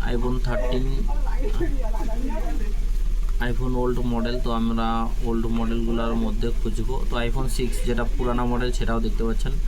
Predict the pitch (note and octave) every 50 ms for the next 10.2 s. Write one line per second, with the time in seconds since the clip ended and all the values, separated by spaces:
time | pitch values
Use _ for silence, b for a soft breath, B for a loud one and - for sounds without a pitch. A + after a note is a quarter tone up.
0 | B B B B B B B - - - - A#2 A2 A2 A2 A2 A2 - A#2 A2+
1 | A2+ A#2+ A#2 A#2 A#2 A#2 A#2 A#2 A2+ A2 A2 A2+ A2 A2+ A2+ A2 A2 A2 A2+ A2+
2 | A2 A2+ A#2 A#2 A2+ - - A#2+ A2+ A2 A2 A2 A2+ A2 A2 - - A2 A2 G#2+
3 | G#2 G2+ - A#2+ A#2+ A#2+ A#2+ - - - - - D#5 - - D#5+ - - - -
4 | - - - - - A#2+ A2 A2 A2+ A2+ A#2+ A#2+ A#2+ A#2+ A#2 A#2 A#2+ B2+ B2 B2
5 | - - B2 A#2+ A2+ - - - A#2 A2 G#2+ G#2 G2+ G2+ - - - - - -
6 | - - - - - A#2 A2+ A2+ A2+ A2+ A2+ A2+ A2+ A2+ A2 A2 G#2+ A2 A2+ A2+
7 | A2+ A2+ A2 G#2+ G#2 G#2 G#2+ A2+ A2 G#2+ - A#2 A2+ A2 G#2+ G#2+ - - - G#4
8 | G4 - - - - A2 A2 A2 A2 A2 A2 A2+ A2 A2 A2+ A2+ A2 - A#2 A2+
9 | A2+ A#2 A2+ A2+ A2+ A2+ A2 A2+ G#2+ - - A2 A2 A2 G#2 G#2 G#2 - - A2+
10 | A2+ A2 -